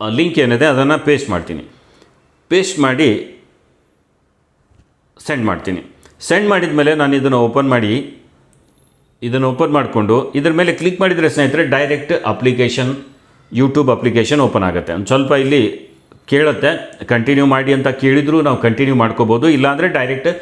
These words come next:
ಅಪ್ಲಿಕೇಶನ್, ಆ, ಓಪನ್ ಆಗುತ್ತೆ. YouTube, ಆ, ಆ್ಯಪ್, ಆಮೇಲೆ ನಮ್ಮ, ಆ, ಆ, ಚಾನಲ್ ಏನಿದೆ YouTube-ಅಲ್ಲಿ ಓಪನ್ ಆಗುತ್ತೆ. So ಈ ರೀತಿ ನೀವು, ಆ, ಲಿಂಕ್ಸನ್ನು ಶೇರ್ ಮಾಡಬೇಕು. So ಇದರಿಂದ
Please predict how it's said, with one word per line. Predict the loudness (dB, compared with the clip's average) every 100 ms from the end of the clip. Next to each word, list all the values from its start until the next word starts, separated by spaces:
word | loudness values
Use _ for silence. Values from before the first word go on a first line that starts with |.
| -14 -20 -8 -2
ಅಪ್ಲಿಕೇಶನ್, | 0 0 0 0 0 0 0 -4 -2
ಆ, | 0 2 2 -2 -4 -2
ಓಪನ್ | 0 2 0
ಆಗುತ್ತೆ. | 0 -2 0
YouTube, | 0 0 -2 -2 -4
ಆ, | -2 0 2 0 -4 -10 -6
ಆ್ಯಪ್, | -4 0 0
ಆಮೇಲೆ | 2 0 2 2
ನಮ್ಮ, | 2 2 0 -4 -18 -20 _ _ -2
ಆ, | -2
ಆ, | 0 0 2 2 0
ಚಾನಲ್ | -2 -2 0 0
ಏನಿದೆ | 0 0 -2 -4 -2
YouTube-ಅಲ್ಲಿ | 0 2 2 2 2
ಓಪನ್ | 0 -2
ಆಗುತ್ತೆ. | -2 -4 -10 -18 -2
So | 0
ಈ | 2 2 2
ರೀತಿ | 0 0 0
ನೀವು, | 2 2 0 -2
ಆ, | 2 4
ಲಿಂಕ್ಸನ್ನು | 4 2 0 0 0 -2 -6 -10 -2
ಶೇರ್ | 0 2
ಮಾಡಬೇಕು. | 0 -2 -4 -6 -16 -20 -20 -20 -4
So | 0
ಇದರಿಂದ | 2 2 0 2